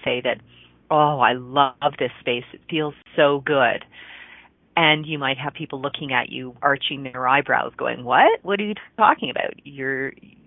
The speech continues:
you've never liked this space." And you, "Oh, no, I love this space. I've, I've shifted how I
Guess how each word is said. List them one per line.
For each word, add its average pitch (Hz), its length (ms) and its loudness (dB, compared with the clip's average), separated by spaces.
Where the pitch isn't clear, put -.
you've 151 280 -14
never 208 280 4
liked 151 200 2
this - 160 -10
space." - 280 -6
And 156 180 -4
you, 143 160 -10
"Oh, 233 200 -6
no, 165 300 0
I 139 240 2
love 160 400 4
this 127 120 -2
space. 101 280 -6
I've, 135 320 0
I've 135 240 4
shifted 240 400 2
how 175 300 -2
I 156 160 4